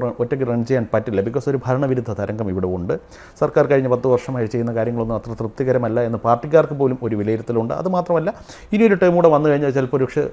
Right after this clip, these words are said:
പാർട്ടിയുടെ ഒരു സർവാധിപത്യം, പാർട്ടി മീൻസ് ചില വ്യക്തികളുടെ സർവാധിപത്യത്തിലേക്ക് അത് നയിക്കുകയും അത് പാർട്ടിക്ക് ലോങ് റണ്ണിൽ ഡാമേജിങ്ങായി മാറുകയും ചെയ്യും എന്നൊക്കെയുള്ള വിലയിരുത്തലുകൾ വരുന്നുണ്ട്. ഈ സാഹചര്യത്തിൽ എൽ ഡി എഫ്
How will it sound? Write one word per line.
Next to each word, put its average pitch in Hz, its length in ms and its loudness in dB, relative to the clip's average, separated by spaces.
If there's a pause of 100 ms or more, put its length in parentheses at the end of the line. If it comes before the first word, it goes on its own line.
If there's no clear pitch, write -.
പാർട്ടിയുടെ 131 300 2
ഒരു 127 80 0
സർവാധിപത്യം, 123 600 0
പാർട്ടി 117 240 -2
മീൻസ് 151 240 -4 (140)
ചില 135 100 -4
വ്യക്തികളുടെ 143 360 -2
സർവാധിപത്യത്തിലേക്ക് 135 800 0
അത് 123 240 0
നയിക്കുകയും 117 420 -4 (340)
അത് 202 80 4
പാർട്ടിക്ക് 165 380 4
ലോങ് 143 180 4
റണ്ണിൽ 143 260 0
ഡാമേജിങ്ങായി 127 460 2
മാറുകയും 123 340 0
ചെയ്യും 123 260 -2
എന്നൊക്കെയുള്ള 123 600 -4
വിലയിരുത്തലുകൾ 156 520 0
വരുന്നുണ്ട്. 101 360 -2
ഈ 156 60 -4
സാഹചര്യത്തിൽ 127 520 -2 (520)
എൽ 175 220 8
ഡി 233 40 4
എഫ് 175 180 2